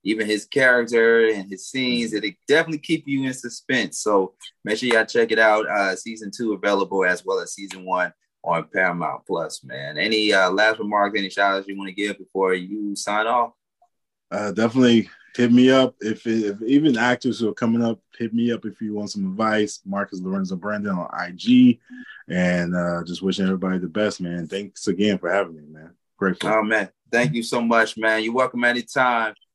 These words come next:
Speaker 1: to the Beat Break Morning Show atmosphere, brother.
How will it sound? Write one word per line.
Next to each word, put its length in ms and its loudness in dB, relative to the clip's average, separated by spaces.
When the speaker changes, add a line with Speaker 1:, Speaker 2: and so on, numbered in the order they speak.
Speaker 1:
to 100 -8
the 100 -12
Beat 260 -10
Break 300 2
Morning 440 0
Show 480 -2
atmosphere, 840 -4
brother. 400 -6